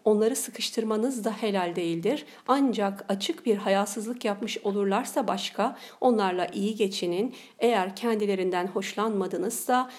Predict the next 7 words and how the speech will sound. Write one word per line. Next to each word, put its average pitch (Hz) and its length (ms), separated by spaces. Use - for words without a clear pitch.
olabilir 196 600
ki 208 360
siz 196 440
bir 214 100
şeyden 190 460
hoşlanmazsanız 185 1200
da 196 300